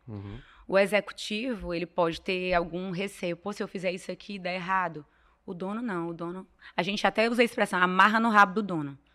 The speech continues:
Speaker 2: né? "Cara, vai fazer isso, amarra no rabo do dono, vai." Né? Então, foi isso que fez a gente crescer.
Speaker 1: Essa é boa.
Speaker 2: A gente dá crédito pra clientes que o restante do
Speaker 1: Uhum.
Speaker 2: mercado não dava crédito.
Speaker 1: Entendi.
Speaker 2: E como meu pai é um cara que só estudou até a sexta série, então ele não se impregnou com teorias.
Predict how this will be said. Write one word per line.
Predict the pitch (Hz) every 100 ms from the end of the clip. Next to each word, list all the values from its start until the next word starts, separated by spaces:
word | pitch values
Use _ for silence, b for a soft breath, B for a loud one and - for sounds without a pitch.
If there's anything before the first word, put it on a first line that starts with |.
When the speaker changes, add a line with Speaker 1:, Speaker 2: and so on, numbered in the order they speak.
| b b b
Speaker 2:
né? | 170 185 175
"Cara, | - 226
vai | 208 214
fazer | 220
isso, | -
amarra | - 254 285
no | 330
rabo | 285 311
do | 294
dono, | 370 220 175 175
vai." | 175 196 160 147 B B B B
Né? | 214 247
Então, | 254 269
foi | 277 370
isso | -
que |
fez | 320 240
a | 220
gente | 208 202 -
crescer. | 208 - 135
Speaker 1:
Essa | 175
é |
boa. | 107 101 _ b b b _ - -
Speaker 2:
A | 190
gente | 190 196
dá | 180 202
crédito | 214 208 196 180 -
pra | 220 214
clientes | - 226 208 208 -
que | -
o |
restante | 262 262 254 220
do |
Speaker 1:
Uhum. | 190
Speaker 2:
mercado | 175 135 165
não | 175
dava | 160 147
crédito. | - 175 139 113
Speaker 1:
Entendi. | 107 98 B B
Speaker 2:
E | 214
como | 311 370
meu | 269
pai | 240 208
é |
um | 190
cara | 185
que | -
só | -
estudou | 190 -
até | 190 196
a | 185
sexta | 180 160 160
série, | - 196 208 185 160 B B B
então | 196 196 226
ele | 233
não | 226 233
se | 277 269
impregnou | 247 226 208 185 175 208 214 196
com | - 214
teorias. | 226 226 220 202 190 -